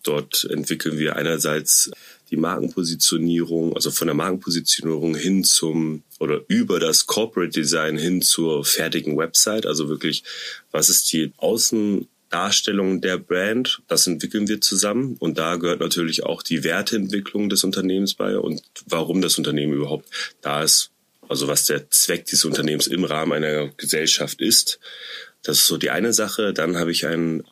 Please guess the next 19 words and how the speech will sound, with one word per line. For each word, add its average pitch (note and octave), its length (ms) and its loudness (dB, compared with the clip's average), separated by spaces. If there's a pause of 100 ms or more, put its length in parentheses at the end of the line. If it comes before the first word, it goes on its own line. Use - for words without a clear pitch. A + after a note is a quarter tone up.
(180)
ein D#2 300 0
anderes G#2+ 480 0
Projekt, F2+ 500 -2
das - 240 2
heißt C2+ 240 0
Nerdistan, G2+ 840 0
wo D2 140 0
ich - 160 -4
mich D2+ 160 -6
dafür - 260 -2
einsetze, D#2+ 720 0 (560)
dass D2 240 0
Erwachsene D2+ 580 -2
wieder C#2+ 180 -2
das C2+ 140 0
Spielen F#2 420 2
lernen. G#2 380 0
Also D2 240 0
wir, C#2+ 400 0